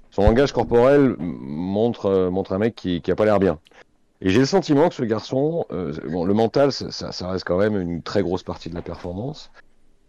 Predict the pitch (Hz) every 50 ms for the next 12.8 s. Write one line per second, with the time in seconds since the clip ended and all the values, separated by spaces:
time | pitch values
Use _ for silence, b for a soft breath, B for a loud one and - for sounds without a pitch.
0 | _ - 95 95 104 107 - 139 147 143 135 117 - 143 139 135 123 110 101 101
1 | 104 104 110 120 131 143 147 143 - - 98 92 98 98 98 98 101 101 101 98
2 | 113 107 - 107 104 107 104 110 123 135 156 190 196 - - _ _ - _ _
3 | _ _ _ _ _ _ - _ _ _ _ _ _ _ - 92 92 92 90 87
4 | 92 92 82 92 92 87 87 104 117 123 131 135 131 127 113 107 92 - 104 95
5 | - 104 98 - - 98 - - - 92 - - 117 127 147 160 160 - - -
6 | - 110 104 101 98 - - 123 131 127 123 117 107 101 98 95 92 92 92 92
7 | 90 90 90 85 - 98 92 92 98 98 98 110 110 110 110 113 113 107 104 110
8 | 104 113 117 117 117 101 85 - - 92 90 - - 78 - 127 135 - - 120
9 | - - - 113 117 - 104 92 - - - 104 98 95 98 90 90 87 - 101
10 | 101 95 87 - 85 82 - - - 87 85 85 90 98 110 139 175 185 175 -
11 | _ _ _ - _ _ _ _ _ B B B - _ _ _ _ _ _ _
12 | _ _ _ - 107 98 98 95 92 92 92 92 90 90 85